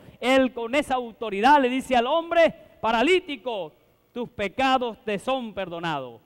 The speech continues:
porque tenía todo el poder y toda la autoridad. Ahora esta gente no conocían, no conocían el poder y la autoridad de Dios,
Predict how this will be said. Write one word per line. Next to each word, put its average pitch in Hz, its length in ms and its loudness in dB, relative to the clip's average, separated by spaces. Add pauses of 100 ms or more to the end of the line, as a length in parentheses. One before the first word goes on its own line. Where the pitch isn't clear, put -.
porque 185 280 -8
tenía 247 300 -4
todo 330 360 -2
el 269 120 -4
poder 240 340 0
y 233 100 -8
toda 240 300 -2
la 214 60 0
autoridad. 175 560 -6 (180)
Ahora 208 240 0
esta 254 160 -6
gente 294 300 -2
no 269 140 -10
conocían, 262 680 -4 (720)
no 196 200 -10
conocían 254 480 -2
el 262 100 -2
poder 262 340 -2
y 269 60 -4
la 247 80 2
autoridad 240 420 -4
de 247 80 -2
Dios, 254 260 -6